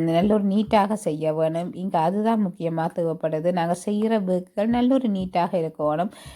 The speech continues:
நல்ல ஒரு நீட்டாக இருந்தா தான் எங்களுக்கு அடுத்த கட்டத்துக்கு எங்களுக்கு போகத்தக்கனையாக இருக்கும். நீங்கள் அந்த நீட் இல்லாம நீங்க செய்வீர்களானால் உங்களால் அந்த, இந்த, அதாவது இந்த மெஹந்தி ஃபீல்டுல வந்து உங்களால நிலைச்சு நிக்க முடியாது. ஏனென்றா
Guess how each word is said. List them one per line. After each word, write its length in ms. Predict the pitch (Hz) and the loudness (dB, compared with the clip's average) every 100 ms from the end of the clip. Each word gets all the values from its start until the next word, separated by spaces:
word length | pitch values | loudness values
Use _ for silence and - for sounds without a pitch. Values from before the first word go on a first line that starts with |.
| - - | -10 0
நல்ல 180 | 190 | 4
ஒரு 120 | 240 240 | 4 4
நீட்டாக 400 | 233 226 208 208 | 2 4 2 2
இருந்தா 300 | 202 170 170 | 0 0 0
தான் 220 | 170 190 185 | 0 0 0
எங்களுக்கு 360 | 170 175 180 185 | -2 -2 0 0
அடுத்த 280 | 175 185 202 | 0 0 -4
கட்டத்துக்கு 480 | 185 180 156 170 | -2 -2 -4 -4
எங்களுக்கு 280 | 160 165 175 | -4 -6 -6
போகத்தக்கனையாக 720 | 180 175 170 165 160 156 156 185 | -6 -2 -2 0 -2 0 -2 -2
இருக்கும். 340 | 165 - 226 | -4 -2 2
நீங்கள் 360 | 220 190 196 208 208 - - - | 2 2 2 2 -2 -16 -20 -6
அந்த 180 | 165 185 | -2 2
நீட் 360 | 190 208 254 247 | 2 4 4 4
இல்லாம 400 | 247 220 220 226 | 2 4 4 4
நீங்க 240 | 220 190 185 | 2 0 -2
செய்வீர்களானால் 1000 | - 214 208 208 190 165 160 175 202 220 | -2 -2 0 -2 0 0 0 0 0 0
உங்களால் 480 | 196 180 175 180 247 - | 0 2 4 2 0 -6
அந்த, 220 | 190 185 160 | -6 -4 -4
இந்த, 260 | 175 185 180 180 - | -4 0 4 2 0
அதாவது 400 | 185 170 170 165 | -2 0 2 0
இந்த 160 | 170 170 | -2 -4
மெஹந்தி 540 | 180 202 190 233 226 233 | -2 -2 2 2 4 2
ஃபீல்டுல 600 | 226 196 180 175 170 165 | -2 -6 -6 -2 0 2
வந்து 240 | 156 165 | 0 0
உங்களால 440 | 190 175 165 156 190 | 0 2 2 2 0
நிலைச்சு 440 | 202 185 190 - 160 | 0 0 0 -2 -8
நிக்க 280 | 151 - | -6 -4
முடியாது. 460 | 185 165 156 151 147 | -4 -4 -4 -4 -2
ஏனென்றா 380 | 165 190 185 196 | -2 -2 0 0